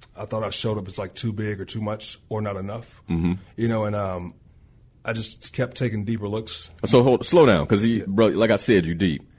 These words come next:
Speaker 2: Too big
Speaker 1: Uh-huh.
Speaker 2: or too much or not enough.
Speaker 1: Not enough.
Speaker 2: So let's explain that to listeners who might be like, "Well, how, how can you be all that in one?"
Speaker 1: Yeah, well, like you said, my, my stature is, uh,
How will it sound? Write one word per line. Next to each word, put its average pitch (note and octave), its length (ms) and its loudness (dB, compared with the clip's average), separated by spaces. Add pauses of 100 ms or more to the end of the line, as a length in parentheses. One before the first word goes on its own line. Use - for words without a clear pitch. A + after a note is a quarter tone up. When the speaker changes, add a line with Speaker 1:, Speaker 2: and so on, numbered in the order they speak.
(220)
Speaker 2:
Too G3 200 6
big B2+ 440 8 (520)
Speaker 1:
Uh-huh. F#2+ 280 -10 (200)
Speaker 2:
or F#2 120 6
too D#3+ 180 4
much F#2 460 4 (560)
or E2+ 160 6
not F2 180 4
enough. E2+ 460 0
Speaker 1:
Not F#2 160 -10
enough. F#2 240 -12 (260)
Speaker 2:
So - 140 2
let's G#3+ 200 6
explain B2+ 440 4
that D#2+ 340 0
to - 140 0
listeners G#2 400 4
who G#2 80 2
might F#2 180 4
be F2 80 2
like, D#2+ 220 2
"Well, D#2+ 100 2
how, A#2 320 0
how B2 160 0
can A2+ 220 2
you G2+ 100 4
be F#2 180 6
all E2+ 200 6
that D#2 180 2
in D2 140 -4
one?" B1 160 -6 (1160)
Speaker 1:
Yeah, A2+ 280 -2
well, A#2 180 -2
like A2+ 220 -6
you A#2 80 -4
said, B2 240 2
my, A2 120 -2
my G#2 140 -6
stature A#2 480 -2
is, G#2+ 160 -6
uh, F#2+ 420 -4